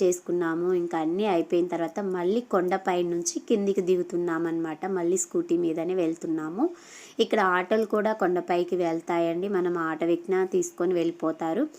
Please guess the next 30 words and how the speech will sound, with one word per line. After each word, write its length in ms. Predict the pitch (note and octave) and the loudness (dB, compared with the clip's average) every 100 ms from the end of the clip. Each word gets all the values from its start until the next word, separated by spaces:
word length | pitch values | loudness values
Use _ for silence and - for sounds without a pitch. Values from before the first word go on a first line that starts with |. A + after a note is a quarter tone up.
| - _ | -20 _
బస్సులు 340 | F#3+ F#3 - G#3 | -2 -2 0 0
అయితే 240 | G3+ G3 | 2 2
ఉండవు, 640 | F3+ E3+ E3 E3 A#3 F#3+ E3+ | 2 2 0 0 0 2 2
only 160 | F3+ | 2
మనకి 240 | F3+ E3+ E3 | 2 -2 -2
ఆటోలే 480 | D#3 D#3 E3 D#3+ D#3+ | -4 -4 -2 -2 -2
ఉంటవి. 460 | D#3+ D#3 D3+ C4+ - - - - | -4 -4 -4 -4 -6 -18 -14 0
కార్లు 300 | G3 F3+ F#3+ | 2 4 2
కూడా 200 | F3+ F#3+ | 2 0
చాలామంది 580 | F#3+ F#3 F3 F3 F3+ F3+ | 0 0 0 0 0 0
ఉన్నవాళ్ళు 440 | E3+ E3+ E3+ E3+ | 0 0 0 0
వేసుకొని 460 | E3 D#3+ - F3+ F3 | 0 -2 -2 -2 0
వెళ్ళిపోతారు. 580 | D#3+ - E3 E3 E3 A3+ | -2 -2 -4 -2 -4 -2
తర్వాత 580 | G#3 F#3 F3+ F3 C4 D#4 - - - | -2 0 0 -2 -6 -6 -16 -10 0
ఆటోకి 380 | F#3 F3 F3+ F#3 | 2 2 2 2
వెళ్ళే 180 | F3 E3+ | 2 2
వాళ్ళు 240 | E3+ F3+ | 0 0
ఆటోకి, 500 | E3+ E3 E3+ E3+ G3 | -2 -2 -2 -2 -2
బైక్, 420 | F3 E3 D#3+ - | 0 0 -2 -2
స్కూటీ 440 | F#3+ - F3 E3+ A3 - | -4 -2 -2 0 -2 -2
అలాగా 420 | F#3 F3 E3+ - - _ _ _ F#3+ | 0 0 0 -4 -8 _ _ _ 0
మనకి 300 | F#3 F3+ F#3+ | 0 4 4
ఏది 220 | F3+ F3 | 4 2
ఉంటే 200 | F3 F#3+ | 0 0
అది 180 | F#3 F3 | 2 2
వేసుకొని 400 | E3+ E3+ F3+ F#3 | 2 0 -2 -2
ఇక్కడికి 280 | - E3+ | -2 -4
వెళ్ళొచ్చు 400 | D#3+ E3 E3 - | -2 0 -2 -4
అనమాట 280 | D#3+ D#3+ D#3 | -4 -4 -4
డైరెక్ట్గానే. 720 | E3 E3 D#3 D#3+ - D#3 D#3 | -4 -4 -4 -6 -6 -6 -4